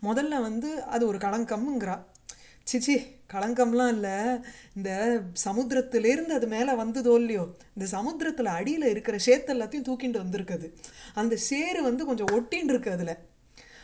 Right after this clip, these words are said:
அது மந்தனம், இந்த சமுத்திர மதனம் சமயத்துல கீழேந்து சமுத்-, வரணும், வரணுமோ இல்லையோ,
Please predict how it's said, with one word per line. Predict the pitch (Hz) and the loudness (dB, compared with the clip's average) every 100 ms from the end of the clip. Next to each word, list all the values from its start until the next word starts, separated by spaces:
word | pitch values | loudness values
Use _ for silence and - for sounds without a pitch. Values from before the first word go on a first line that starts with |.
| - - | -18 -4
அது | 220 277 226 247 | 0 2 4 4
மந்தனம், | 202 196 254 269 262 190 - - | 0 -4 -4 -2 -2 -4 -10 -10
இந்த | 185 | -8
சமுத்திர | 180 196 254 269 233 | -4 -2 -2 -2 -4
மதனம் | 196 247 262 226 | -4 -4 -4 -4
சமயத்துல | 202 208 233 220 226 202 - | -4 -2 -2 -2 -4 -4 -4
கீழேந்து | 262 247 214 240 254 | -4 -2 -2 -4 -4
சமுத்-, | 214 226 196 180 202 190 180 - 190 | -6 -6 -8 -6 -4 -4 -8 -10 -4
வரணும், | 190 214 220 196 | -2 -2 -4 -4
வரணுமோ | 202 226 202 | -2 -2 -2
இல்லையோ, | 208 180 | -4 -6